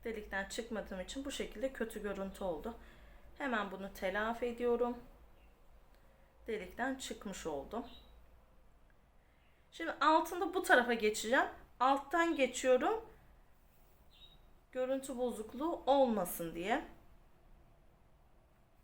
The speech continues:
Bu normal bir etami kumaşı olduğu için delikleri biraz iri.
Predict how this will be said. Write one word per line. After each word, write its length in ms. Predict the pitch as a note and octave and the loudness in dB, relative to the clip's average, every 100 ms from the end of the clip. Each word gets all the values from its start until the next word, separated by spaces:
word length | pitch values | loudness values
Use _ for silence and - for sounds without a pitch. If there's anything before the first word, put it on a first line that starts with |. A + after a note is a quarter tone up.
| - - - - - - _ C#4 | -20 -20 -20 -20 -20 -20 _ -6
Bu 120 | C#4 | -2
normal 420 | C#4+ C#4 D4 C#4+ | 2 2 2 0
bir 140 | C#4 | -2
etami 380 | - C4 C#4+ C#4 | -4 -2 0 -2
kumaşı 360 | - C4+ C4+ C#4 | -2 -2 0 4
olduğu 200 | C4+ C#4 | 2 2
için 360 | B3+ A#3 C#4 B3+ | -4 -4 -2 0
delikleri 460 | B3 A#3+ B3+ B3 | -2 -2 2 2
biraz 340 | A3+ G#3 G3+ - | 4 2 2 -4
iri. 380 | A#3 A#3 A3+ D#4 | -6 -2 -2 -4